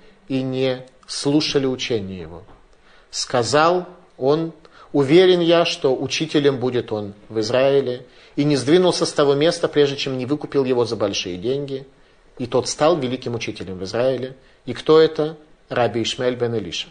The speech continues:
И на первый взгляд непонятно, что сказал ребенок. Он спросил, за что Израиль передан на презрение и на грабеж. И ребенок ответил, что грешим перед Богом.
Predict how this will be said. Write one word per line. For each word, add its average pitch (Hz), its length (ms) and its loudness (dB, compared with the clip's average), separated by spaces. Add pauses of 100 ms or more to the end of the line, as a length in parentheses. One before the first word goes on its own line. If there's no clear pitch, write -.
(1800)
И 135 380 -4 (840)
на 120 80 -2
первый 170 220 4
взгляд 143 260 0
непонятно, 117 520 -8
что - 160 -6
сказал 151 240 -2
ребенок. 170 420 -2 (1040)
Он 127 100 -4
спросил, 156 400 2
за 143 120 4
что 160 260 2
Израиль 139 360 4
передан 135 440 0
на 123 80 -2
презрение 117 720 -4 (360)
и 123 80 -6
на 117 100 -4
грабеж. 104 540 -2 (400)
И 135 60 -10
ребенок 170 340 2
ответил, 190 320 2
что 170 300 -2
грешим 185 420 -2
перед 175 220 2
Богом. 120 300 -2